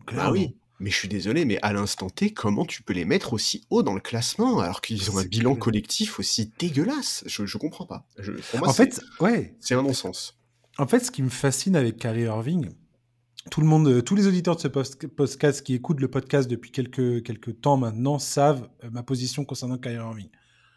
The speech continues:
Speaker 2: Euh, c'est un joueur qui, qui a probablement marqué le plus grand, un des shoots les plus importants de toute l'histoire de la, de la N B A, en finale, euh, deux mille seize,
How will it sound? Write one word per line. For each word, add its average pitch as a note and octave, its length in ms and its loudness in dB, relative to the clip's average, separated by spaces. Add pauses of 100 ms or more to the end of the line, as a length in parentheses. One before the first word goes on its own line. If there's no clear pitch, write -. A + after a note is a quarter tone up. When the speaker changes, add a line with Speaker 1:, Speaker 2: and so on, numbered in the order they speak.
(520)
Speaker 2:
Euh, G#2+ 300 -14 (540)
c'est - 300 -2
un C#3+ 80 6
joueur D3+ 320 6
qui, - 100 -16 (140)
qui - 160 0
a B3+ 80 6
probablement F3 400 8
marqué D3+ 380 2
le C3 160 4
plus - 160 -6
grand, C3 320 0
un D3 140 4
des C3+ 120 4
shoots - 380 -2
les C3 80 0
plus B2+ 260 -4
importants D3 400 0
de C#3 100 4
toute C#3 200 -6
l'histoire C#3+ 460 -2
de C3+ 60 0
la, A2+ 320 -4
de A#2 100 -8
la A2+ 100 -6
N A2+ 100 -6
B G#2+ 60 -10 (100)
A, - 1080 -20
en A#2+ 40 -8
finale, A2+ 340 -8
euh, G#2+ 160 -10
deux A2 100 -10
mille A2 160 -8
seize, C3 320 -10